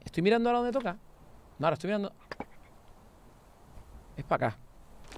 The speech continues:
No, es que ni siquiera ahí. Es ahí. Es para allá. Pero para allá no puede ser.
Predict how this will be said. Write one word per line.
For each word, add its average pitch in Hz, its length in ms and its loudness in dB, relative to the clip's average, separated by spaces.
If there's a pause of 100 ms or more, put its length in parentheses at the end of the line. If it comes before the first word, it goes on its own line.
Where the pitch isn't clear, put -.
(1000)
No, 180 100 0
es 160 80 -2
que - 120 -6
ni 196 80 0
siquiera 131 240 0
ahí. 214 220 2
Es - 260 -6
ahí. 175 260 -2 (140)
Es 117 80 -14
para 143 240 0
allá. 233 60 -6 (960)
Pero - 120 -6
para - 100 -6
allá 82 100 -6
no 107 80 -6
puede 131 180 0
ser. 185 320 -2